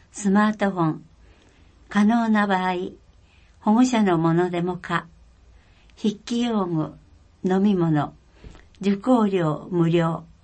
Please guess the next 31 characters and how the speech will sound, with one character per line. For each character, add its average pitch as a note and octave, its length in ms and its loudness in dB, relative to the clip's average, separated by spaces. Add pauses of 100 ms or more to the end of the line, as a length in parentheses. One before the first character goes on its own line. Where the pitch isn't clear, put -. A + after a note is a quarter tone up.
(600)
申 A3 220 4
し - 100 -10
込 G3+ 200 -2
み、 F#3 200 -2 (460)
お - 80 -4
さ G3+ 180 2
ち G3+ 180 -12
公 G3 220 2
民 G3+ 260 2
館 E3 220 -4
窓 D#3+ 340 2
口。 D#3+ 480 -4 (560)
電 G3+ 400 2
話、 G3 200 -2 (320)
E G#3+ 280 2
メ G3 300 2
ー D#3 60 -2
ル、 D3 200 -12 (680)
オ G#3+ 280 0
ー - 60 -10 (100)
エ G3+ 120 0
ス - 240 -12
エ G3+ 120 -2
ー G3 260 0 (180)
シ G#3 420 -4
ー G3 60 -6
エ G3 80 2
イ G3 140 -2
チ - 180 -10
ア F3+ 140 -2
イ D#3+ 160 -8